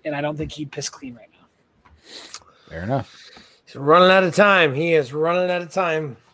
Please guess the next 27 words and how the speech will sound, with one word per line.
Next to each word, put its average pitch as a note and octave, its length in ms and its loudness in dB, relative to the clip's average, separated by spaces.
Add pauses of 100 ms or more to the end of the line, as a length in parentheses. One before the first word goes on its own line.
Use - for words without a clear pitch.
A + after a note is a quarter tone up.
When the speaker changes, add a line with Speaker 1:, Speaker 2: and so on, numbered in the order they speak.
(280)
Speaker 3:
Uh, D3+ 500 2
but D#3+ 300 -4
so F#3+ 180 -2
are G#3+ 120 -2
we. G#3+ 360 -8
We've C3 260 -10
going, C#3+ 340 -2
we're C3 180 -2
going D3 280 4
on D3 140 4
an C3 320 -2
hour F3 320 0
fifty. D#3+ 560 -6 (640)
Talked C3+ 140 -6
about C3+ 200 0
Super D#3+ 220 -6
Bowl, D#3 320 8
talked C#3 280 0
about C3 180 -2
U D#3 120 0
F C#3+ 100 0
C, E3 260 -4
talked C#3+ 220 -6
about C3+ 180 -6
everything D3 460 -6
in D3 140 -8
between. F3 640 -2